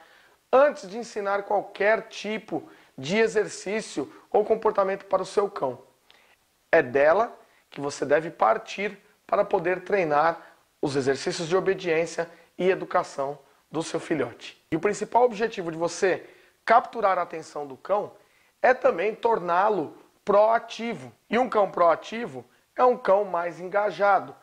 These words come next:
e, consequentemente, mais participativo e obediente. É muito importante um cão que presta atenção e olha pra você. Quando o seu cão tem esse pré-requisito, você já tem aí meio caminho andado na comunicação com ele.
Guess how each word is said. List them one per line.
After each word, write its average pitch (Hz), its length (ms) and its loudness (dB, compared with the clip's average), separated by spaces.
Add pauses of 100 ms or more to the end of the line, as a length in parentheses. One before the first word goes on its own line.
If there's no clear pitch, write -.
(180)
e, 156 120 -4
consequentemente, 170 1120 0
mais 180 280 2
participativo 220 1300 -2 (260)
e 240 100 4
obediente. 226 880 0
É 185 80 4
muito 262 220 2
importante 208 600 0
um 196 100 -8
cão 175 340 0 (380)
que 202 120 -2
presta 208 440 2
atenção 180 640 -6
e 202 180 -2
olha 185 280 4
pra 147 160 -8
você. 127 420 -14 (180)
Quando 277 200 2
o - 20 -12
seu 277 180 0
cão 185 220 0
tem 220 200 -4
esse 240 200 -6
pré-requisito, 180 880 -6 (320)
você 151 220 -6
já 220 120 2
tem 226 200 0
aí 208 180 4
meio 220 380 2
caminho 247 340 0
andado 196 340 4
na 214 140 -4
comunicação 214 600 -4
com 233 180 -2
ele. 120 300 -4